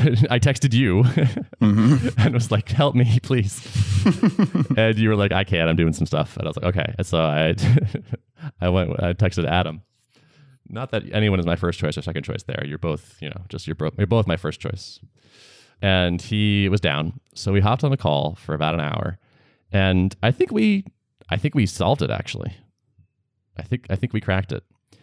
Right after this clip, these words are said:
Speaker 1: So I, I haven't fully, like, noodled this out, but I think the core insight,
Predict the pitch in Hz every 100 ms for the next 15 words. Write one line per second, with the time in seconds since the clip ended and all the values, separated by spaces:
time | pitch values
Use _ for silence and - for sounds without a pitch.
0 | _ _ _ _ - 110 95 113 110 131
1 | - - 110 107 110 113 110 _ _ _
2 | - 90 90 _ _ 95 101 98 82 87
3 | 95 127 - - _ _ _ _ _ _
4 | _ _ 92 87 - _ _ _ 98 101
5 | 120 139 - - - _ _ _ _ 110
6 | 107 - 104 101 101 104 98 - 76 80